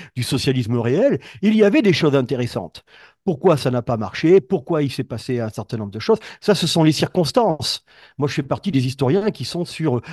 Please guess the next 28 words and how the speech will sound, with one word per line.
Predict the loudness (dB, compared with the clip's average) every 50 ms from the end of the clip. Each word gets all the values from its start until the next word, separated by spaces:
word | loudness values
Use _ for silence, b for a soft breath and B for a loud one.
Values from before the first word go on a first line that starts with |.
| -14 B
la | -4 -2
notion | -2 -2 -2 -2 0 0
de | 0
circonstances. | 0 -2 -4 -6 -6 -6 -8 -8 -6 -6 -6 -6 -6
Ce | -6
sont | -2 2 2
les | 4 4
circonstances | 2 0 -2 0 0 -2 0 0 0 0 0 0 -2
qui | -6 -8
font | -4 -2 -2
l'histoire. | -2 -2 -4 -4 -6 -6 -6 -8 -12 B B B B B
Je | B 2 4
ne | 4 4
crois | 2 2 0 0 2
pas | 4 4 4 4
à | 4 2 2 2
la | 2 2 2
théorie | 4 4 4 4 4 4 4 4 2 2
de, | 2 2 2 2 0 B B B -12 B
du, | -6 -2 -2 2 2 2 0 B -4 B B
du | -8 -4 -2 0
ver | 4 4 6 6 6 4 2
qui | 0
était | 0 0 2
déjà | 4 4 4 4 4
dans | 4 4
le | 2 0
fruit, | 0 2 4 4 4 4 2 0 -6